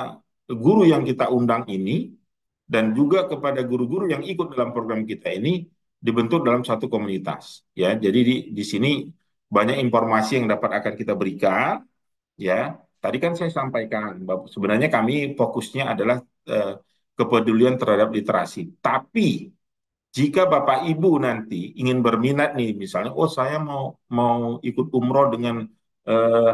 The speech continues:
harga khusus dong." Nah, itu misalnya bisa ikut dengan kita. "Oh, saya mau beli, eh, laptop," atau, "Saya mau beli sepeda motor baru," misalnya. Karena kita sudah masuk dalam, eh, community ini,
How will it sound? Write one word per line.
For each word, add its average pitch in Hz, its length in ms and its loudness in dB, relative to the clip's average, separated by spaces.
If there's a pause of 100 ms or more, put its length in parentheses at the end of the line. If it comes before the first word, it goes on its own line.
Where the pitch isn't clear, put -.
harga 110 400 0
khusus 135 400 -4
dong." 151 400 0 (540)
Nah, 92 180 -4
itu 143 160 2
misalnya 113 400 2
bisa 107 320 -4
ikut - 160 -6
dengan 82 240 -4
kita. 82 80 -8
"Oh, 175 240 4
saya 147 240 0
mau 147 480 -2 (220)
beli, 123 580 4
eh, 117 880 2
laptop," 156 640 -2 (240)
atau, 110 400 -4
"Saya 143 160 -4
mau 139 160 -2
beli 123 180 -2 (140)
sepeda 120 320 -4
motor 120 320 -2
baru," 139 480 0
misalnya. 107 460 -6 (580)
Karena 143 460 0
kita 226 260 0
sudah 135 240 2
masuk 127 400 -2
dalam, 117 280 0 (360)
eh, 104 320 -2
community 123 640 0
ini, 92 400 -4